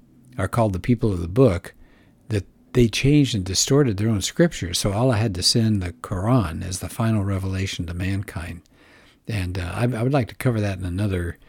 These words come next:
podcast about this idea that Christians and Jews changed and distorted their own scriptures. They have to say that because the scriptures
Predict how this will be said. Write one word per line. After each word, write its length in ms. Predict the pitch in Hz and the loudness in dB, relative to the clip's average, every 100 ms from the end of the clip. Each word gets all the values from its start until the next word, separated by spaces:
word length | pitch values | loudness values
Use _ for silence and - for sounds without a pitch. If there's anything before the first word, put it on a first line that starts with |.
| _ _ _ - 147 _ | _ _ _ -12 -12 _
podcast 680 | - 120 98 - 90 90 - | 0 2 0 -4 -6 -6 -6
about 220 | 92 90 | -6 -6
this 200 | - - | -4 -4
idea 380 | 95 90 95 92 | -4 -4 -4 -4
that 220 | 87 85 | -6 -10
Christians 480 | - 101 - 98 - | -6 -6 -4 -6 -6
and 120 | 87 | -6
Jews 320 | 92 92 87 | -4 -4 -4
changed 460 | - - 101 92 - | -4 -2 -2 -2 -6
and 80 | 85 | -8
distorted 500 | 85 - 101 92 87 | -6 -4 -4 -4 -6
their 140 | 92 | -6
own 140 | 90 90 | -6 -6
scriptures. 580 | - 117 104 - 98 - - - - - | -4 -4 -4 -8 -10 -12 -16 -20 -20 -4
They 160 | 113 92 | 0 2
have 380 | - 143 139 - | 2 0 -4 -4
to 120 | 104 | 0
say 320 | - 131 135 | 2 4 6
that 260 | 120 82 90 | 4 0 -6
because 560 | 90 - 113 107 101 - - - - - _ _ _ _ _ - | -6 -2 0 2 0 -4 -16 -20 -20 -20 _ _ _ _ _ -4
the 120 | 107 | -2
scriptures 920 | - - 170 180 - 87 85 90 - | -2 2 2 2 -4 -4 -4 -6 -6